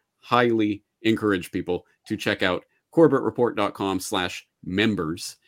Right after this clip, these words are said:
which is where you can go to find out how to become a member of the Corbett Report. And that gives you access to precisely zero special insider information, because I,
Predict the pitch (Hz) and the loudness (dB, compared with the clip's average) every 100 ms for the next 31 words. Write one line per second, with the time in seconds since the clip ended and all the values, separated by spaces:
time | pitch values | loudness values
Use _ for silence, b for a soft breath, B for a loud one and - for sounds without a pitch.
0 | _ - 101 101 98 107 101 104 101 101 | _ -6 -4 -2 0 4 4 2 2 2
1 | 101 - - 101 104 104 98 - 110 107 | 0 -6 -10 -2 0 2 0 2 0 0
2 | 95 - 101 92 92 90 90 98 92 - | -2 -2 -2 0 0 -2 -4 -4 -6 -4
3 | 95 92 - 104 95 - 117 131 147 156 | -4 -4 -6 -4 -4 -2 -2 0 0 0
4 | 131 139 135 135 131 127 120 135 - 120 | 2 0 -2 -2 -2 -4 -4 -8 -6 -4
5 | 143 135 139 151 135 _ _ _ 113 120 | -2 -2 2 2 2 _ _ _ -8 0
6 | 147 277 214 139 104 82 - _ - - | 4 6 6 6 4 0 -6 _ -10 -4
7 | - 165 165 143 139 151 147 139 135 135 | 0 0 4 2 6 4 6 2 2 2
8 | 135 139 131 131 131 131 110 92 82 B | 2 2 2 -2 0 -2 -2 -4 -6 B
9 | B _ 117 127 131 120 | B _ 2 2 2 -2